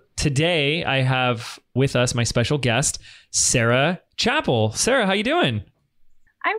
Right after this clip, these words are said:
Speaker 2: fantastic. How are you today, James?
Speaker 1: Good. Thanks for joining us. So before we get into this, well, here, I'm just gonna say what we're gonna talk about today is how to use tarot cards in your business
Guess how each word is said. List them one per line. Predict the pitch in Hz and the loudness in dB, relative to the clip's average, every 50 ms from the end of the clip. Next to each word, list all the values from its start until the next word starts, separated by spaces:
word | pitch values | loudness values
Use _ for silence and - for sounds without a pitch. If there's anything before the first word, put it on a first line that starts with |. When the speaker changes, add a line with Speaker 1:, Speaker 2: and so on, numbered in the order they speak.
| - - | -2 -2
Speaker 2:
fantastic. | 330 311 320 302 - - - 349 370 427 415 - - 269 214 214 | 0 0 0 -2 -4 -4 -2 -2 -2 -2 -2 -2 -2 -2 -2 0
How | - 302 | 0 0
are | 320 330 | 0 2
you | 320 339 359 | 2 0 0
today, | - 247 226 196 | 0 -2 -2 -2
James? | 190 202 185 185 220 240 - - _ _ - | -2 -2 0 0 0 -2 -2 -6 _ _ -6
Speaker 1:
Good. | - 113 110 104 101 104 117 165 214 107 - | -2 0 0 2 2 2 2 0 -2 -4 -4
Thanks | - 131 139 147 - | -2 -2 -2 -2 -2
for | - 143 | -4 -4
joining | 123 104 110 110 110 113 113 107 107 107 104 | -2 -2 0 0 2 2 0 0 0 0 0
us. | 107 127 175 196 - | 0 0 0 -2 -4
So | - - - - - - - 135 131 131 135 131 131 - - - - - - - - 131 | -4 -4 -4 -4 -2 0 0 2 2 2 2 0 0 -4 -8 -20 -20 -20 -20 -18 -10 -4
before | 135 156 165 240 247 | -4 -2 0 0 2
we | 254 233 196 | 2 2 2
get | 190 175 | 2 0
into | 170 175 165 156 | 0 0 2 2
this, | 131 123 117 160 | 2 2 2 2
well, | 180 180 | 0 2
here, | 175 208 160 120 | 2 2 2 2
I'm | 120 160 196 | 2 0 0
just | 220 208 180 | 0 0 0
gonna | 175 156 | 0 -2
say | 143 - 165 151 139 | -2 0 0 0 0
what | - 123 135 160 - | 0 0 0 0 2
we're | 202 | 2
gonna | 190 180 147 | 0 0 0
talk | 123 - - 170 208 226 | -2 0 0 0 0 0
about | 175 139 120 117 | 0 0 0 0
today | - 123 117 113 110 107 110 120 143 - - - - - - - _ - | 0 0 0 2 2 2 0 -2 -4 -6 -12 -20 -20 -20 -20 -20 _ -6
is | - 139 139 135 - | -2 0 0 0 0
how | 127 156 151 156 - | 0 0 0 0 0
to | - - - 160 156 151 151 143 123 - - - | -2 -2 0 2 2 4 4 2 0 -2 -4 -4
use | 127 135 151 160 160 156 151 143 - - - _ _ _ - | -2 0 2 2 2 2 2 0 -2 -4 -6 _ _ _ -6
tarot | - 175 214 285 320 247 - | -2 0 0 2 2 0 0
cards | - - 123 110 107 104 123 156 165 - - - _ _ _ _ _ _ _ _ _ _ | 0 0 0 2 2 2 0 -2 -6 -10 -10 -12 _ _ _ _ _ _ _ _ _ _
in | - 165 196 233 | -2 0 2 2
your | 247 254 | 2 2
business | 175 156 147 131 117 120 113 113 117 - - - - | 2 2 0 2 2 2 0 0 0 -2 -4 -4 -6